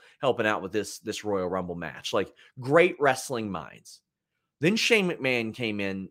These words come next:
and helped. Oh boy, that's where it started. Shane McMahon caused such a wreck in this Royal Rumble that Vince McMahon said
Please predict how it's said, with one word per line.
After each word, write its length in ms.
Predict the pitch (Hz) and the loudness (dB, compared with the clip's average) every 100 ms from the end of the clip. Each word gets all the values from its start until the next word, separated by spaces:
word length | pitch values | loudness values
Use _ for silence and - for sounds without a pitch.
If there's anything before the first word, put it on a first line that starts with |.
| _ | _
and 320 | 95 90 85 - _ _ _ _ _ _ - | -6 -6 -8 -14 _ _ _ _ _ _ -18
helped. 760 | - 104 85 - _ - - _ _ _ _ _ _ _ _ _ _ _ _ 117 | -6 -4 -4 -8 _ -20 -20 _ _ _ _ _ _ _ _ _ _ _ _ 4
Oh 140 | 123 | 4
boy, 500 | 120 107 85 - - _ _ _ - | 4 0 0 -4 -18 _ _ _ -16
that's 440 | 85 90 110 117 | 0 6 6 6
where 260 | 110 107 101 | 2 4 4
it 80 | - | 0
started. 520 | - 92 78 67 52 _ _ _ _ _ _ _ _ _ _ _ | -4 -4 -4 -8 -16 _ _ _ _ _ _ _ _ _ _ _
Shane 460 | - - 208 277 311 | 0 4 4 4 0
McMahon 720 | - 147 120 95 87 92 95 _ _ _ _ _ _ _ _ - | -2 2 2 2 -2 -6 -12 _ _ _ _ _ _ _ _ -2
caused 480 | 151 156 147 - | 6 6 6 0
such 400 | - - 233 240 | -6 2 2 4
a 80 | 269 | 2
wreck 440 | 180 147 139 - - | 2 2 2 0 -8
in 100 | 127 | -4
this 200 | 135 135 | -4 -2
Royal 300 | 127 139 135 | 0 2 2
Rumble 460 | 127 120 95 65 - _ _ - | 0 0 -2 -6 -12 _ _ 2
that 140 | 117 110 | 2 4
Vince 280 | 170 202 | 2 2
McMahon 640 | 220 - 131 107 95 95 92 _ _ _ _ - | -4 0 0 2 0 -4 -10 _ _ _ _ -6
said 680 | - - 185 113 92 90 | -2 6 8 8 6 -2